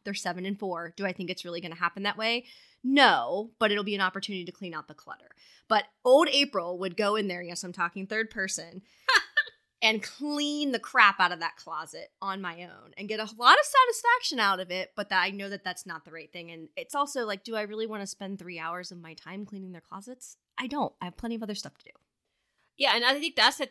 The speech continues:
Speaker 2: the trap that we fall into, right?
Speaker 1: Mm-hmm.
Speaker 2: We get stuck in our own values and, and in imposing those values onto others where
Speaker 1: Yep.
Speaker 2: really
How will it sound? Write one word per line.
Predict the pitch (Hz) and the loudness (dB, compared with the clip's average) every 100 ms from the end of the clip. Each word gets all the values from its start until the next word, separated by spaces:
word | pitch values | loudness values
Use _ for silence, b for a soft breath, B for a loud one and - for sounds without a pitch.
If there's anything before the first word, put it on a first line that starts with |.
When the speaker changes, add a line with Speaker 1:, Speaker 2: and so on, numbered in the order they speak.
| _ | _
Speaker 2:
the | 220 | -8
trap | 214 226 - | -2 -2 -2
that | 196 | -6
we | |
fall | 190 190 185 | -4 -2 -2
into, | 196 202 160 156 | -4 -8 -12 -12
right? | 147 - | -6 -4
Speaker 1:
Mm-hmm. | 254 | -2
Speaker 2:
We | 214 | 0
get | 247 - | -2 -2
stuck | - 233 - - | -2 -2 -2 -4
in | 208 | -2
our | - 196 - | 0 -2 -2
own | 190 202 202 - | -6 -8 -10 -14
values | 180 160 170 185 220 254 262 - | -6 0 0 0 -8 -12 -14 -10
and, | 185 180 | -8 -8
and | 180 196 | -8 -8
in | 190 | -8
imposing | 185 156 208 208 | -10 -10 -8 -6
those | 185 185 | -6 -4
values | 180 190 190 - | -4 -4 -6 -8
onto | 185 151 | -8 -6
others | 175 202 269 277 196 202 | -4 -4 -4 -6 -10 -6
where | 202 | -4
Speaker 1:
Yep. | 190 | -4
Speaker 2:
really | 226 269 240 208 | -4 -2 -2 -4